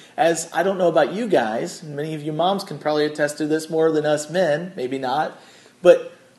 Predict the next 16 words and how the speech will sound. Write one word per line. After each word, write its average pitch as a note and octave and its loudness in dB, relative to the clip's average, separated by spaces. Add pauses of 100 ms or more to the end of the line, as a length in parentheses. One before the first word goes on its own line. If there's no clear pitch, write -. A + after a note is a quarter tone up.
when F3 0
you G#3+ 2
go A#3 10
to A3+ 8
serve B3+ 2
people D#3 -2
and D3+ -4
take G3 -2
care G#3 4
of G3 0
their G3 2
needs, E3 -2
especially E3+ -2
children, F3 0 (340)
it's A3 -2
hard. G#3 -2